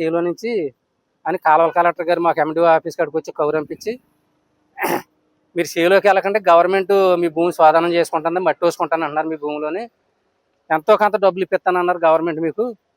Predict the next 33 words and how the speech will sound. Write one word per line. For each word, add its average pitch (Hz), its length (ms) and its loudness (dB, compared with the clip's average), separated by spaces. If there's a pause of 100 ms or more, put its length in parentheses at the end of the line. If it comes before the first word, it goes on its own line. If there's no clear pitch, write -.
మీరు 160 120 -4
భూమి, 165 380 -2
భూమి, 160 320 -4
భూమిలోకి 156 420 -2
వెళ్ళక్కర్లేదు, 156 460 0
మీరు 156 280 -6 (520)
మీ 165 80 -2
భూమి 165 260 -2
మీద 190 80 0
సర్వే 170 260 -2
చేసేసుకుంటున్నాం, 170 580 -4
వెళ్ళొద్దని" 165 680 -6
చెప్పారండి 156 340 -4
మమ్మల్ని. 131 300 -8 (640)
మేము 160 140 0
వెళ్తాం 156 300 0
మానేసామండి. 160 580 0 (840)
కొన్ని 175 180 2
రోజులకి 185 720 0 (200)
అది 160 120 4
అడుగు 165 160 2
అయిపోయిందండి. 185 440 2
మళ్ళీని 143 300 0 (1400)
అడుగు 170 160 4
అయిపోతే 190 640 4 (560)
ఈ 170 60 -2
మధ్యన 165 300 0
వచ్చిన 190 420 0
టీడీపీ 185 420 -6
నాయకులు 180 360 0
గుండ్రు 151 320 -2
చీని 170 340 -2
గారు 170 320 0